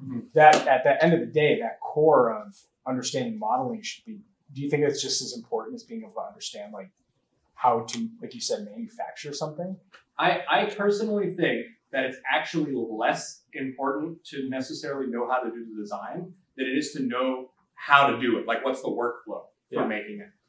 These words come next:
Speaker 1: Most of the people I know that do design work, um, they tend to work best and work well with people who do their own research, that figure stuff out for themselves, at least in some way. And then when they have a problem, they run into a roadblock, that's when they reach out to them, and they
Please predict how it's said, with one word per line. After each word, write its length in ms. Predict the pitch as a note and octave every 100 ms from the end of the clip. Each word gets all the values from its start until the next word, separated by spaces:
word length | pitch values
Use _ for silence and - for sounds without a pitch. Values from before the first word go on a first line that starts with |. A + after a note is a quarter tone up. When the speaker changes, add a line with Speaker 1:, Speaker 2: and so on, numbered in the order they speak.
| _ _ A2+
Speaker 1:
Most 340 | A#2 F3+ -
of 40 | F3+
the 100 | F3
people 360 | F3+ E3+ - C#3
I 120 | C#3+
know 240 | C3 C#3
that 180 | C3+ B2
do 160 | B2+ A#2
design 360 | A2 G#2 A2
work, 380 | B2+ D#3 - - _ _ -
um, 520 | B2+ C3 B2 A#2+ -
they 180 | C3 C3
tend 340 | - D#3 F3 F3
to 600 | E3 D3 C#3 D#3 A#2+ A#2 _ _ _ -
work 320 | C3 D3 -
best 320 | C3 D3+ -
and 140 | C#3 B2+
work 240 | C3 -
well 260 | A2+ C3 C3+
with 100 | C3+
people 260 | B2+ -
who 100 | B2+
do 160 | A#2+ A#2
their 160 | A2+ A2
own 100 | G#2
research, 520 | G2+ G2+ - - -
that 220 | - - -
figure 240 | C3+ B2+
stuff 260 | - A#2+ A#2
out 220 | G#2+ -
for 60 | -
themselves, 580 | - G#2 A2 G#2+ G#2+ -
at 60 | A#2
least 220 | A2+ -
in 80 | G#2
some 280 | A2+ G#2+
way. 360 | B2 C3+ F3+ - _ _ C3+
And 160 | C3+
then 260 | C#3+ D3 C3+
when 100 | C3+
they 100 | C3+
have 180 | D#3 -
a 40 |
problem, 500 | - E3 D3 - G#2
they 80 | G#2+
run 140 | B2+
into 200 | B2 -
a 60 | G2+
roadblock, 540 | A2+ A#2 - G#2 G2+ - _ _ _
that's 240 | A#2 A#2 C3+
when 100 | B2+
they 80 | G#2
reach 220 | G#2 A2
out 200 | G#2+ G#2+
to 60 |
them, 180 | G#2+ G#2+ -
and 100 |
they 60 | A2